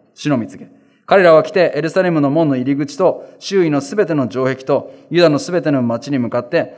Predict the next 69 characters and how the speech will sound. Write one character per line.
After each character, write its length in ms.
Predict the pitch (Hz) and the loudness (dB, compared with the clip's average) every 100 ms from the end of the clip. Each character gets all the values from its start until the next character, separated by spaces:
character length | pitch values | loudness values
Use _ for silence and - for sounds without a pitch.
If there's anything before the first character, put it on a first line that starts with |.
| - | -20
そ 160 | - 160 | -4 -2
れ 80 | |
ぞ 120 | 147 147 | 0 0
れ 80 | |
の 280 | 151 143 170 | 2 0 2
王 100 | 170 | 2
座 120 | 123 | 4
を 80 | 135 | 2
設 240 | 110 107 110 | 2 -4 -6
け 60 | |
る。 160 | 90 - _ _ _ | -12 -14 _ _ _
し 120 | - | -4
か 100 | 214 | -2
し 100 | 190 | 2
私 280 | 175 170 180 | 2 0 2
は 180 | 190 160 | 2 4
彼 200 | 208 180 | 2 2
ら 60 | 156 | 2
の 80 | |
す 160 | 143 - | -2 -2
べ 120 | 226 | -2
て 80 | 170 | 0
の 200 | 151 143 | 0 0
悪 180 | 196 165 | -2 -2
に 120 | 175 | -4
裁 180 | - - 147 | -2 -2 -2
き 120 | 110 | -6
を 80 | 85 | -10
下 220 | 101 98 | -10 -10
す。 200 | - - _ _ _ | -12 -20 _ _ _
彼 160 | 160 139 | 2 4
ら 60 | |
は 60 | 127 | 2
私 300 | 127 139 147 | 2 -2 -4
を 80 | 135 | -6
捨 180 | - | -6
て 20 | 151 | -2
て、 280 | 175 - - | -2 -4 -10
他 220 | 139 156 | -4 0
の 100 | 151 | 0
神 220 | 143 160 160 | 0 -2 0
々 180 | 147 | 0
に 440 | 135 151 - - - | 0 -2 -6 -18 -14
生 220 | 131 156 | -8 -2
贄 180 | 165 170 | -2 0
を 160 | 170 160 | 0 -2
捧 300 | - 120 143 | -6 -2 0
げ、 360 | 139 - - - | 0 -4 -16 -14
自 180 | 117 123 | -12 -4
分 180 | 143 | 0
の 120 | 147 143 | 0 -2
手 100 | 151 | -2
で 320 | 135 - - | -4 -6 -18
作 180 | - - | -12 -12
っ 20 | |
た 140 | - 110 | -8 -6
も 140 | 113 | -4
の 80 | 139 | -2
を 280 | 127 - 101 | -4 -6 -10
拝 200 | 104 131 | -4 -4
ん 20 | |
だ 100 | 107 | -6
か 120 | - | -14
ら 80 | - | -20
だ。」 160 | - - _ _ _ _ _ _ _ _ _ _ _ _ _ _ _ _ _ _ _ | -20 -20 _ _ _ _ _ _ _ _ _ _ _ _ _ _ _ _ _ _ _
二 220 | _ 233 | _ -2
つ 100 | 226 | 0
目 120 | 262 185 | 0 2
の 400 | 185 151 - | 4 2 0